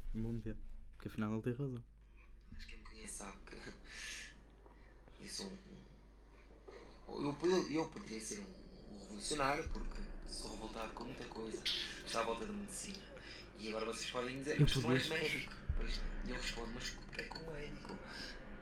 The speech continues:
Speaker 2: sabe mais que eu? O que é que o médico sabe mais que eu?" Hum?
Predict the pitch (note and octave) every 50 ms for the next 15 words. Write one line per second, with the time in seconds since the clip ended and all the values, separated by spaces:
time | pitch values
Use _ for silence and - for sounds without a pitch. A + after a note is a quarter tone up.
0 | - - - B2 B2+ C#3 C3+ C3 - - - C#3+ B2+ A2+ - - - - - -
1 | - C3 - - - D3+ C#3+ C#3 C#3 - - - - B2+ B2+ - B2 B2 B2 B2
2 | B2 B2+ - - - - - - - - - - - - - - - - C6+ C6+
3 | C6+ - - - - - - - - - - - - D3 D#3 F3 G3